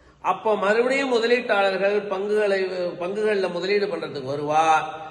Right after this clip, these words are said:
தங்கத்துல முதலீடு பண்றதை நிறுத்திடுவா. அப்ப தங்கத்தினுடைய தேவை குறைஞ்சிடும்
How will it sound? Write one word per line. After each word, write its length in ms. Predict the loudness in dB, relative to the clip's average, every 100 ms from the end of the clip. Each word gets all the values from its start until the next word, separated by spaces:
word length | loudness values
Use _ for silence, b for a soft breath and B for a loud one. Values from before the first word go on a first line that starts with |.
| -8 -2
தங்கத்துல 540 | 0 2 2 2 2
முதலீடு 340 | 0 0 0
பண்றதை 400 | -2 -2 -2 -2
நிறுத்திடுவா. 760 | -2 -4 -2 -4 0 2 2 2 -4 B B
அப்ப 220 | -6 -2
தங்கத்தினுடைய 840 | -2 0 2 2 0 0 0 -2 0
தேவை 400 | 6 6 6 2
குறைஞ்சிடும் 840 | 0 -2 -2 -2 0 2 0 -2